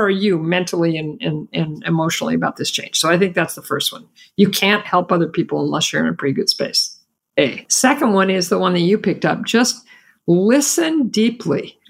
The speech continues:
Concern about change is natural. It's how we're wired. And the very best thing you can do is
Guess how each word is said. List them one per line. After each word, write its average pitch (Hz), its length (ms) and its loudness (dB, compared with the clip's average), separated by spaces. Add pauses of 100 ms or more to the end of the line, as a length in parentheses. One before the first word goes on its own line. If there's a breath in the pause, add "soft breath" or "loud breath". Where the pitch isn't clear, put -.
Concern 285 680 4
about 262 300 -2
change 226 360 2
is 196 180 0
natural. 165 540 -2
It's 180 200 0
how 226 340 0
we're 214 240 2
wired. 160 540 -2 (400 loud breath)
And 190 180 4
the 175 60 2
very 254 540 2
best 214 340 0
thing 208 220 2
you 226 260 2
can 247 240 0
do 185 400 0 (100)
is 175 500 2